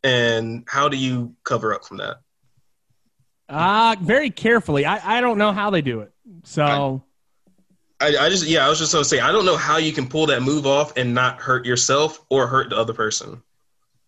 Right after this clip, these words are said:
Speaker 1: If that
Speaker 2: It's
Speaker 1: makes
Speaker 2: gonna
Speaker 1: sense.
Speaker 2: hurt.
Speaker 1: It, yeah, it's either way. It's just gonna hurt. Like, I c-, like, you jumping on top of me, full force, stomping my chest. Nah, fuck that.
Speaker 2: I'm also not a twink, so it would also be a little bit heavier.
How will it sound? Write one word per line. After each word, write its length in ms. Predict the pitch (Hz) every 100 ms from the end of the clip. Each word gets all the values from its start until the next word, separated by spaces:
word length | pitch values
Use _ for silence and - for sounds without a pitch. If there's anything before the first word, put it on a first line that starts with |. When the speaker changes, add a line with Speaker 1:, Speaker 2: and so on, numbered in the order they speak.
| _ _ _ _ _ _ _ -
Speaker 1:
If 100 | 127
that 100 | 135
Speaker 2:
It's 100 | 208
Speaker 1:
makes 80 | 311
Speaker 2:
gonna 140 | 302
Speaker 1:
sense. 80 | 190
Speaker 2:
hurt. 300 | 208 - - _ _ _ _
Speaker 1:
It, 140 | 180 196
yeah, 100 | 156
it's 200 | 143 135
either 220 | 190 202
way. 220 | 160 135 120
It's 120 | 123
just 160 | 131
gonna 160 | 139 117
hurt. 200 | 127 101
Like, 120 | 120
I 140 | 135 -
c-, 100 | - - -
like, 220 | 175 160 131
you 380 | 135 165 254
jumping 380 | 214 170 196 190
on 120 | 165
top 240 | 143 151 165
of 80 | 151
me, 260 | 160 180
full 340 | 180 170 175 180
force, 380 | 165 175 180
stomping 720 | - - - 139 - 180 180 -
my 180 | 139 131
chest. 520 | 160 165 185 - -
Nah, 180 | 131 85 - - -
fuck 200 | 175 -
that. 20 |
Speaker 2:
I'm 80 | 226
also 240 | 302 339
not 180 | 294 254
a 60 | 208
twink, 520 | - 262 262 135 123
so 280 | - 185 190
it 40 | 190
would 140 | 180
also 280 | 196 208 208
be 140 | 190
a 60 | 175
little 160 | 185
bit 120 | 160 151
heavier. 380 | 156 123 104